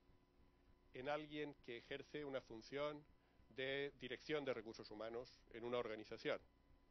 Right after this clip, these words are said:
Podríamos definirle como función la administración del presupuesto de personal.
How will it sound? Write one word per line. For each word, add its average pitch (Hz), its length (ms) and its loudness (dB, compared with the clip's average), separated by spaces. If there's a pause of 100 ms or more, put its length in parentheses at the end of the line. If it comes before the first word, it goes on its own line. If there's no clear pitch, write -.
(1040)
Podríamos 165 400 10
definirle 156 540 8
como 143 200 8
función 165 640 8 (1400)
la 156 160 12
administración 151 800 10
del 170 160 6
presupuesto 147 580 8
de 143 80 8
personal. 110 420 4